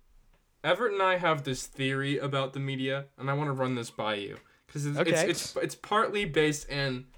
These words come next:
Speaker 1: stuff that I've heard from you in, in the class. Um, uh, uh, uh, there's different ways, different labels for it. Some are more crude,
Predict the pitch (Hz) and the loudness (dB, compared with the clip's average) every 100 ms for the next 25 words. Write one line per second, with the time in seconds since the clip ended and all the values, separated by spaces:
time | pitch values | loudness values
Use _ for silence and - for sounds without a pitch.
0 | - - - - 156 147 143 139 139 147 | -20 -20 -12 2 2 4 4 6 6 4
1 | 143 139 135 127 131 120 107 104 113 107 | 4 2 -2 0 2 2 0 -6 -8 -8
2 | - 123 71 - - - - - - _ | -4 -4 -4 -10 -16 -20 -20 -20 -20 _
3 | - 127 127 120 107 110 - _ _ _ | -4 2 4 4 0 -6 -16 _ _ _
4 | - 127 123 120 147 - - _ - - | -8 0 2 2 0 -2 -8 _ -8 -8
5 | 139 175 185 - - 151 143 185 214 160 | 0 2 2 -2 -10 -6 0 2 2 2
6 | 165 160 - 143 175 185 208 131 143 147 | 2 2 0 -4 -4 0 -2 2 4 4
7 | 139 135 - 120 110 110 - 170 165 160 | 4 -2 -2 2 2 0 -4 -2 0 0
8 | 131 135 - 139 120 101 | 0 -2 -4 0 0 -2